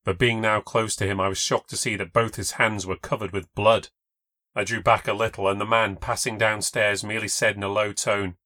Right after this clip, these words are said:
"He is the servant, sir." The servant had stopped on the stairs, confounded and dumb at seeing me. He was rubbing his hands in a handkerchief, and it was steeped in blood.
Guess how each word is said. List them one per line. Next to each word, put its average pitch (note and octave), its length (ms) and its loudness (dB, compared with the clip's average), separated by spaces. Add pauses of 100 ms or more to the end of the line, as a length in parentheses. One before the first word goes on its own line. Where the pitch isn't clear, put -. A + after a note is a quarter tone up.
"He G#2+ 120 -4
is G2+ 120 -2
the - 80 -12
servant, F2+ 520 -2
sir." F2+ 340 -4 (680)
The - 80 -12
servant F#2+ 400 -4
had F2+ 100 -6
stopped - 460 -4
on F2+ 100 -2
the F2+ 80 -4
stairs, F#2 540 0
confounded F#2+ 680 -4
and F2+ 220 -4
dumb F#2 220 0
at F#2 120 -8
seeing F#2+ 400 -4
me. E2+ 180 -8 (360)
He G2+ 100 -4
was G2+ 220 -4
rubbing G#2 280 2
his G2+ 160 0
hands G2 320 0
in F#2+ 60 -2
a F2+ 80 2
handkerchief, F#2+ 600 -4
and G2 80 -4
it F2+ 40 -2
was F2+ 140 -6
steeped - 760 -4
in F2+ 180 -4
blood. F#2+ 360 0